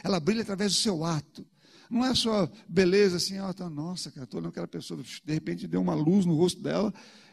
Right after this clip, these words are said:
e eu, e, é, deve ser luz. Não, é isso não. Quantas pessoas você ouviu falar que olhou pra pessoa e brilhou assim o rosto? Não é isso que tá falando. Tá falando da vida, assim como o sal.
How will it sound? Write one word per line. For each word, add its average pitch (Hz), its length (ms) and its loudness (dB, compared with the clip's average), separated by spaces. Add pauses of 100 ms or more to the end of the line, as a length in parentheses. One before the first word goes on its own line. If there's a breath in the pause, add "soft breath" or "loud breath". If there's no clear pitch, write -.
(140 loud breath)
e 160 120 4
eu, 180 400 6
e, - 160 -4
é, 131 160 -6
deve 139 220 -4
ser - 140 -2
luz. 185 260 -2
Não, 240 220 -2
é 233 60 0
isso 240 160 0
não. 226 300 -2 (1600)
Quantas - 200 0
pessoas 214 280 4
você 196 200 4
ouviu 180 160 4
falar 170 260 -2
que 175 140 -6 (280)
olhou 170 260 8
pra 190 80 2
pessoa 170 300 0
e - 240 -6 (100)
brilhou 151 360 2
assim 135 220 -6
o 131 60 -6
rosto? 127 360 -12 (1160)
Não 226 80 0
é 254 60 8
isso - 100 6
que 240 60 6
tá 226 40 6
falando. 202 460 4 (380 loud breath)
Tá - 80 6
falando 214 320 6
da 190 140 2
vida, 135 560 -2
assim 202 240 0
como 240 180 0
o 233 60 2
sal. 202 360 0